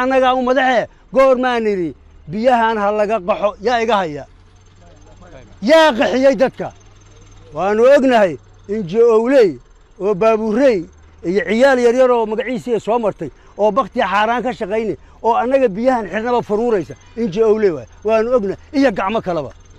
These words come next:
Gacmaha kalena waa la soconnaa. N G O-gii iyo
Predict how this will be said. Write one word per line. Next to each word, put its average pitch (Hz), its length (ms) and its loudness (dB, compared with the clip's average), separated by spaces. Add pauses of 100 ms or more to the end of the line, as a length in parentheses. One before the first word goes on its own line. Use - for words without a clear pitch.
(160)
Gacmaha 220 380 2
kalena 208 240 2
waa 185 120 2
la 190 80 -2
soconnaa. 143 360 -10 (2500)
N 285 200 4
G 208 120 -8
O-gii 247 560 2
iyo 220 100 2